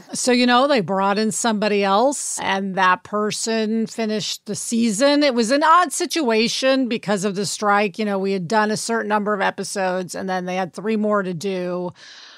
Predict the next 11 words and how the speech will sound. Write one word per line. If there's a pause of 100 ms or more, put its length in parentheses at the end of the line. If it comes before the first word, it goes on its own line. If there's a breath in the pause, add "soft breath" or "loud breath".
(180 loud breath)
Had
the
strike
not
happened, (120)
uh,
we
don't
think, (220)
you
know,